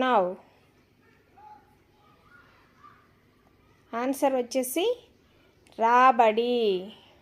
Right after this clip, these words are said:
నెంబర్ ట్వంటీ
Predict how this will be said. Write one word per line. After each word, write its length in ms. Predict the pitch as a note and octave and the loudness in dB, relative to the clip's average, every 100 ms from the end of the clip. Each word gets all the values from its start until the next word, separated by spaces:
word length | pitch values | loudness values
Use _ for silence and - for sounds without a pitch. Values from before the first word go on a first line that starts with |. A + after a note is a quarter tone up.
| _ _ _ _ _ _ _ _ _ _ _ _ _ _ _ _ _ _ - - - _ - A#3 | _ _ _ _ _ _ _ _ _ _ _ _ _ _ _ _ _ _ -20 -20 -20 _ -12 -6
నెంబర్ 340 | B3 C4 C#4 | 2 4 4
ట్వంటీ 360 | C4 A#3+ A3+ B3 | 2 -2 0 2